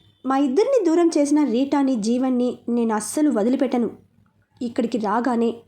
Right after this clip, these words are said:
సీసీటీవీ ఫుటేజ్ చూసిన నాకు ఈ పని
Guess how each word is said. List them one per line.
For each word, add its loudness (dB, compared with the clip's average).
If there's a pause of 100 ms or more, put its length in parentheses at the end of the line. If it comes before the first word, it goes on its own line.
(280)
సీసీటీవీ -2
ఫుటేజ్ -2
చూసిన -2
నాకు -2 (240)
ఈ -2
పని -2